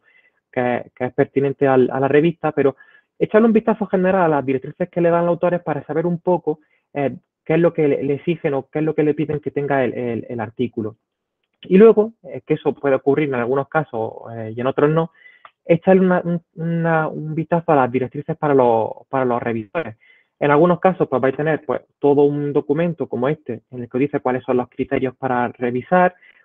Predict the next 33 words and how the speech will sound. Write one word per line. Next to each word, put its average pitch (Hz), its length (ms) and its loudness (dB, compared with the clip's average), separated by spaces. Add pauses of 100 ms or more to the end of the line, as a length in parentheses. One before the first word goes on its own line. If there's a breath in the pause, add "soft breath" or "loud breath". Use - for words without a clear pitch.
cómo 139 200 0
vais 131 140 4
a 127 40 -6
hacer 135 160 -2
la 127 80 0
revisión, 165 720 -2 (100)
cuáles 160 280 2
son 160 100 2
los 147 80 2
aspectos - 320 -6
que - 140 -8
quieren 156 200 2
que 151 120 -6
valoréis 131 340 0
más. 156 300 -2
A 147 60 -2
lo 131 100 0
mejor 123 260 -4
no 175 100 -2
quieren 156 240 -2
que - 80 -6
valoréis 131 420 2 (360 soft breath)
un 147 140 -2
aspecto 147 320 0
en 143 80 0
concreto 139 380 -2
al 135 60 0
que 135 100 -2
tú 135 80 0
le 135 60 4
das 139 100 2
mucha 135 260 -4
importancia, 151 760 0